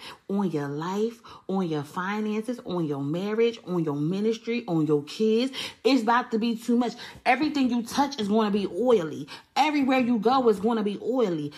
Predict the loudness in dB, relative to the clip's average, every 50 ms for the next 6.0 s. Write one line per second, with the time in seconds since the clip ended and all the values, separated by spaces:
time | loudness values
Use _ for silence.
0 | -6 -4 -4 -2 2 2 4 4 2 2 0 0 0 4 4 2 2 4 0 -2
1 | 0 2 0 0 0 -2 -2 2 2 2 2 2 2 0 0 0 0 -2 0 0
2 | 0 0 -2 -4 -6 -4 -6 -6 -6 -8 -10 -6 _ 0 0 2 4 4 6 6
3 | 6 6 4 2 0 0 0 0 2 4 2 2 2 2 2 2 2 2 0 -4
4 | 0 2 4 4 4 2 2 4 4 4 4 2 -4 -6 -6 -4 0 2 2 2
5 | 4 2 2 0 0 0 2 2 2 2 0 -6 -12 -6 -2 0 0 0 0